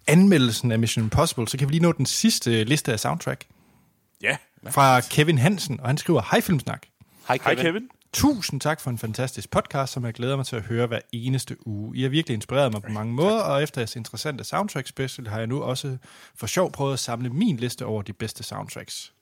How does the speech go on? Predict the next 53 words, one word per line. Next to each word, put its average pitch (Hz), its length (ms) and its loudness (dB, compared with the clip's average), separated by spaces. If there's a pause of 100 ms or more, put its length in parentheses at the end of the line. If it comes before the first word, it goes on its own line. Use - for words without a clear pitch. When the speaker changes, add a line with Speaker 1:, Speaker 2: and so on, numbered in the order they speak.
Speaker 1:
Det 156 100 6
var 165 80 6
godt 113 160 2
nok 107 160 -4
svært. - 300 -12 (540)
Speaker 3:
<laughs> 123 460 -8
Det 117 100 -6
må 101 100 -4
du 87 60 -6
nok 87 180 -8
sige, 87 140 -8
Kevin. 85 280 -10 (440)
Det, 87 180 -10
jeg 87 100 -8
har 92 100 -6
det - 80 -12
samme, 82 160 -10 (280)
samme 87 320 -12
måde. 85 240 -18 (400)
Speaker 1:
Er 131 80 0
I 113 60 2
klar? 127 220 2
Speaker 3:
Men, 92 100 -2
øh, 73 120 -6 (340)
husk - 200 -10
Blade 92 180 -6
to. - 320 -16
Ja. 147 80 -2 (280)
Speaker 2:
Det 98 120 -4
er 95 40 -4
vi. 101 100 -8 (680)
Speaker 1:
Jamen, 131 120 0
han 139 100 4
har 165 120 4
noget, 151 160 6
der 151 80 6
er 127 120 8
lige 139 160 2
så 156 100 0
godt 117 160 -2
som 117 120 -10
Blade 113 160 -4
to. - 260 -12 (560)
Fordi 131 180 -2
det 147 100 4
er 143 40 8
hans 131 160 4
nummer 135 160 6
ti, - 280 2 (120)
det 147 160 -4
er 120 120 2
Suicide 196 500 4
Squad. - 220 -6